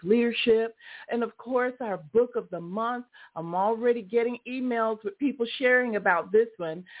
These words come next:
Making Good Habits by Joyce Meyer. Such an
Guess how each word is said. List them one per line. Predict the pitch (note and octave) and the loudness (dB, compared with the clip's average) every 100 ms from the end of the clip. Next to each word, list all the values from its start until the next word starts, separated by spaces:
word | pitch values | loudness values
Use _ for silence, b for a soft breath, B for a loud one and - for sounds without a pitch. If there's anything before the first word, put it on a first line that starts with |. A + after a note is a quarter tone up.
| B | B
Making | E3+ E3+ E3+ F#3+ - F#4 F4 F3+ | -8 -6 0 0 0 -2 -2 -2
Good | A3 C4+ | 0 0
Habits | C#4+ G#3+ A3+ B3 C#4 C#4 - D#3 | -4 -4 -4 -2 -2 -4 -6 -4
by | F#3 E3 D#3+ C#3+ - | 0 2 0 -4 0
Joyce | G#3 G#3+ G#3 G#3 G#3 F#3 | 4 4 4 4 0 -4
Meyer. | F#3 F#3 F3+ E3+ D3+ B B _ | -4 -2 0 0 -2 B B _
Such | E4 D4 - | 2 2 0
an | A3+ | -6